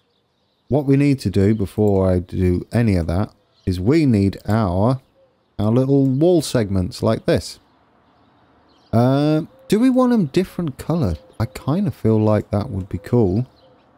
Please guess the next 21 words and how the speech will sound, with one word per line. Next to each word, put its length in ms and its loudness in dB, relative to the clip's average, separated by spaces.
Maybe, 240 0
like, 220 0
one 180 0
of 60 0
the 80 -2
concrete-y 720 -2
ones? 420 -4
How 80 -2
does 180 -4
that 200 -2
look? 200 -4
It 120 -4
kinda 320 0
looks 240 0
like 220 2
it's 140 -4
just 220 -2
sat 160 -2
on 180 -4
top 340 -4
that, 160 -4